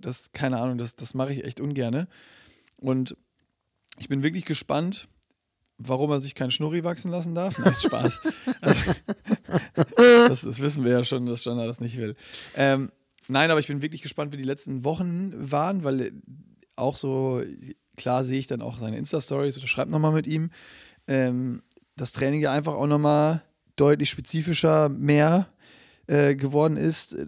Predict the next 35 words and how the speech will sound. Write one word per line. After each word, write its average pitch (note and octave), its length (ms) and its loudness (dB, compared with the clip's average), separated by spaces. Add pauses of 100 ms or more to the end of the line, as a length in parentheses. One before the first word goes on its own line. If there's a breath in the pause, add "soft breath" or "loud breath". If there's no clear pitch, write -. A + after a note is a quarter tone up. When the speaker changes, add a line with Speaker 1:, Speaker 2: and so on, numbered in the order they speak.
Speaker 1:
trotz D3+ 260 0
auch C#3 100 0
der C3+ 140 -2
Hitze D#3+ 360 0
und D3+ 80 -4
sowas, C#3+ 240 -4
die D3+ 100 -6
ja C#3 100 0
weiter D3+ 260 0
in D3 80 -2
Australien D3 460 -2
da C#3+ 180 -2
ist, D3 120 -6
so B2+ 220 -4
wie C3+ 60 -6
die C3 80 -4
letzten B2+ 300 -4
Wochen C3+ 140 -6
einfach D#3 240 -8
liefen D#3 280 -6
und D3 320 -6
wie D#3 120 -6
die D3 140 -8
Form C4 280 0
jetzt C#3 140 0
einfach B2 180 0
ist, A#2+ 140 -2
wie C#3 80 -4
so C3+ 140 -2
seine C#3 260 0
Einschätzung E3 540 0
ist, D#3+ 180 -2
was D3+ 120 -6
er D3 80 0
denkt, D3+ 360 0